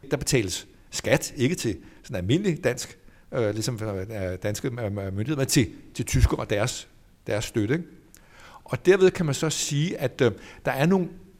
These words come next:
få meget kendte modstandsbegivenheder. Det, det her med, øh, den, det tunge vand, som skulle bruges til atombomber, det er den kendteste, ikke?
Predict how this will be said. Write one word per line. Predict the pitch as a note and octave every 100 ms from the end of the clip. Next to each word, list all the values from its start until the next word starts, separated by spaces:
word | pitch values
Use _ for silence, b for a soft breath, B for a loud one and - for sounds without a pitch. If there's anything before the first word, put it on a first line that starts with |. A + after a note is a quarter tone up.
| _
få | - - F3+ F3
meget | C#3 A2 B2+ D3+ - -
kendte | - C#3 G#2+ B2 - - - -
modstandsbegivenheder. | - C3 C3+ A2 - - - - - - - C3 G2+ F#2 E2+ E2 B B B B -
Det, | - -
det | B2
her |
med, | B2 G#2+ - -
øh, | A2 F2+ -
den, | G2+ -
det | G#2
tunge | B2 B2
vand, | F#2+ F#2
som | G#2+
skulle | - A2+ -
bruges | G2 -
til | G#2 E2 - -
atombomber, | G2+ C3 G2+ F2 -
det |
er |
den | A2+
kendteste, | G#2+ F2+ E2+ C#3
ikke? | D3+